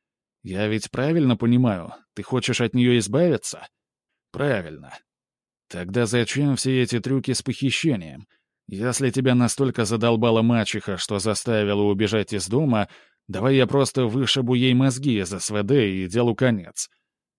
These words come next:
Она мне нужна живой". "Зачем? Ты из неё суп сварить хочешь? Может, новый кожаный портфель с кармашками из её титик?" "Фу, Антон", — опередила меня Кэт. "Откуда ты набрался этой мерзости?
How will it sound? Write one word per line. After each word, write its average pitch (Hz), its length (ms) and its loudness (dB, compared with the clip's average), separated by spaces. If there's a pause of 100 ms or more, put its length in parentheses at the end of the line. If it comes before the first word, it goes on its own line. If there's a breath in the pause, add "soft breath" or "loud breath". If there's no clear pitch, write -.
(240)
Она 95 320 -4
мне 113 160 2
нужна 113 400 2
живой". 98 500 -4 (640)
"Зачем? 104 640 -2 (340)
Ты 120 220 -2
из 107 100 0
неё 135 220 4
суп 180 260 0
сварить 135 380 2
хочешь? 95 480 -4 (640 soft breath)
Может, 110 360 -2
новый 131 340 4
кожаный 131 460 2
портфель 143 460 0
с - 80 -8
кармашками 107 680 0
из 95 120 -2
её 110 180 4
титик?" 87 480 -10 (640)
"Фу, 180 380 0
Антон", — 131 520 4 (160)
опередила 101 640 -4
меня 98 280 -2
Кэт. - 340 -14 (580)
"Откуда 185 420 0
ты 185 120 0
набрался 185 500 4
этой 127 220 2
мерзости? 104 640 -2